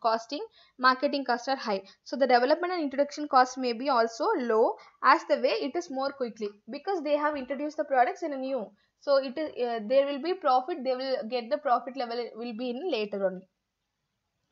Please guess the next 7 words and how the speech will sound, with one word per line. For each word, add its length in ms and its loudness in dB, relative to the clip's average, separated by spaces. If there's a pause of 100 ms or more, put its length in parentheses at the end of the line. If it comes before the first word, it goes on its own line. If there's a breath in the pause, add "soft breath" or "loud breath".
(200)
And 120 -6
the 80 4
next 280 -2
one, 180 -2
characteristics 680 2
of, 80 6 (640)
uh, 400 -4